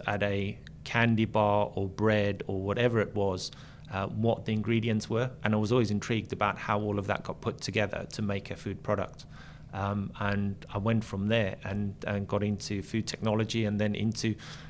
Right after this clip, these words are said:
actually defining the products and putting all of the ingredients together to make the, the products that, um, were sold to consumers.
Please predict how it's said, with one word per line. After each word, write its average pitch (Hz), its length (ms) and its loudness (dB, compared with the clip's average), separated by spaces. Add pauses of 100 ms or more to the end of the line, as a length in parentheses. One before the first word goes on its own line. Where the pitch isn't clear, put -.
(120)
actually 120 320 0
defining 123 500 2
the 98 80 2
products 107 400 -2
and 107 120 0
putting 123 280 4
all 120 140 4
of 113 80 2
the 117 80 2
ingredients 117 420 4
together 104 320 -2
to - 140 -4
make 107 400 0
the, 104 200 2 (120)
the 107 60 -4
products - 420 -2
that, 107 120 -2 (220)
um, 101 300 -2
were 101 80 -6
sold 107 260 -2
to - 80 -12
consumers. 113 540 -4